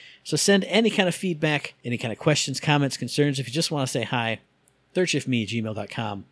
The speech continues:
Twitter machine at Third Shift M E. Find us on Facebook under Third Shift. Hit up the Discord, the Patreon. Hit us up on X. I don't care.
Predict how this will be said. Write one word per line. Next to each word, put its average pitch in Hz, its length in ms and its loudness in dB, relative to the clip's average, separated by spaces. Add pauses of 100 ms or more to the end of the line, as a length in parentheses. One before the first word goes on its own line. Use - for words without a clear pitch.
(220)
Twitter 180 220 2
machine 143 280 2
at 131 160 2
Third 127 100 -4
Shift - 240 -4
M 110 160 -4
E. 107 160 -10 (220)
Find 175 180 6
us 156 120 2
on 135 100 2
Facebook - 340 -2
under 113 120 -6
Third 110 260 -6
Shift. - 260 -4
Hit 175 140 0
up - 40 -18
the - 60 -10
Discord, 131 440 -2
the - 60 -20 (200)
Patreon. 127 360 0 (240)
Hit 156 120 4
us 170 120 6
up 185 140 6
on 160 140 6
X. 139 420 0
I 151 60 4
don't 170 160 2
care. 165 260 2